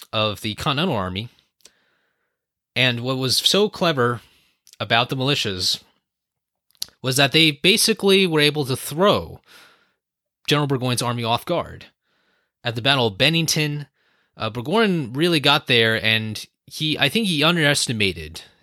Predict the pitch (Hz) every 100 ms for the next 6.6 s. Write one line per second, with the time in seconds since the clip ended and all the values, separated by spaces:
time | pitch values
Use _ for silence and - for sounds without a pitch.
0 | _ 98 117 113 110 104 - _ _ _
1 | _ _ - - 160 151 98 90 - 117
2 | 110 117 110 117 120 147 - 101 85 -
3 | - _ _ _ _ _ _ _ _ _
4 | _ - - 135 147 143 - 170 196 143
5 | 117 - 120 123 - 117 117 110 117 110
6 | 127 143 131 135 117 104